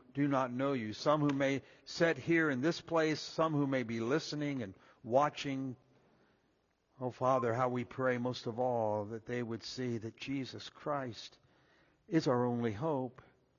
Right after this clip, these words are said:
It's through his righteousness that we have acceptance with God, and that even today, because of your grace, they would come to you in faith, and that, Father, they would know the blessed state of forgiveness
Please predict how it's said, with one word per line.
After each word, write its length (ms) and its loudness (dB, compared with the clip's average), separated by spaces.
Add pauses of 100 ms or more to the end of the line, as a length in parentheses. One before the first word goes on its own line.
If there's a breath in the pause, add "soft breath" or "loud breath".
(460 loud breath)
It's 180 4
through 160 6
his 260 6
righteousness 840 2
that 140 2
we 140 4
have 180 4
acceptance 640 -2
with 260 -4
God, 480 4 (300 loud breath)
and 140 2
that 140 4
even 440 0
today, 840 2 (300 loud breath)
because 360 2
of 140 0
your 180 4
grace, 680 0
they 160 2
would 220 -2
come 280 0
to 80 0
you 240 2
in 140 -2
faith, 560 -2 (1080 soft breath)
and 100 -14
that, 140 -14
Father, 320 2
they 160 0
would 200 -2
know 320 0
the 120 -2
blessed 520 -4
state 420 -4
of 80 -6
forgiveness 880 -8